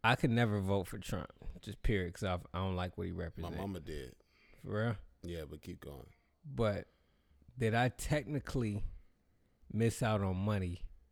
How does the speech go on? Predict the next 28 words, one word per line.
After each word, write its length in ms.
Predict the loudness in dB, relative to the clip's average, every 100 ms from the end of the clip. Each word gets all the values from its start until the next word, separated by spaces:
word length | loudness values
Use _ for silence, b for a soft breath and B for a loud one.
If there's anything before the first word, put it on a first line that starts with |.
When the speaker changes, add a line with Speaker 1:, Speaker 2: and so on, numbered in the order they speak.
| _
Speaker 1:
If 180 | -4 0
we 120 | 2
just 200 | 4 4
boil 220 | 6 6 6
it 100 | 4
down 220 | 2 2
to 80 | 0
dollars, 640 | 2 2 2 0 -8 -16 _ _ -20 -20 _ _ _ _
voting 300 | 0 4 4
for 140 | 2 -2
Trump, 400 | 2 2 2 2
did 120 | 0
I 100 | 2
miss 260 | 2 2 0
out 140 | 0
on 100 | -2
any 200 | -2 -2
dollars? 520 | -2 -6 -8 -12 -14 -18 -20 -20 -20 B B B B B B B B B B 2
Speaker 2:
So 120 | 8
I 80 | 8
don't, 140 | 8
I 100 | 8
don't 200 | 10 8 8
think 180 | 6
so, 260 | 6 6 4
man. 380 | 4 2 0 -2 B B
I 120 | 4 6
think, 440 | 10 10 8 2